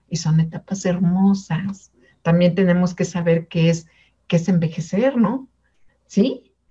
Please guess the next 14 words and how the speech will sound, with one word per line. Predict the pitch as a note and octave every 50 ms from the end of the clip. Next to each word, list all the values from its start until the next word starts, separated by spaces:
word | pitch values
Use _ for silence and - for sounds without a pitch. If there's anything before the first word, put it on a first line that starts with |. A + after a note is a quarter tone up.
| _ _ _
También | - F3 E3 E3+ F3+ F#3 G#3 A3
queremos | - A#3+ G3 F#3 F#3+ F#3+ F#3+ -
ser | F#3+ F3+
esas | F3+ F3+ F3+ - F3 E3+ -
abuelitas | E3 E3+ E3 D#3+ D#3+ F3+ F3 - - F#3 - -
querendonas, | _ - D#3+ D#3 D#3 D3+ D#3 D#3 D#3 D#3+ F3 G3+ G#3+ G#3+ G#3 F#3+ F#3 E3 D3+ D3+ - - - _ _ _
también | - - A#4 G#4 G4 G#4 G#4+ D4 C#4 C4
queremos | B3 G3+ F#3+ F3+ F3+ F3+ F3+ F3 -
ser, | - - F3 F3+ F#3+ G3 G3 G3+ G3 - - - - - - _
¿sí? | _ - - F#3+ G3+ A3+ C4 - - - _ - - - _ -
Dice | G#3+ B3+ C4 C4 C#4
aquí | B3+ C4 - A#3
una | A#3 A3+ A3
nota, | G#3 G3+ F#3+ F#3 F#3 - F#3+ D#3 -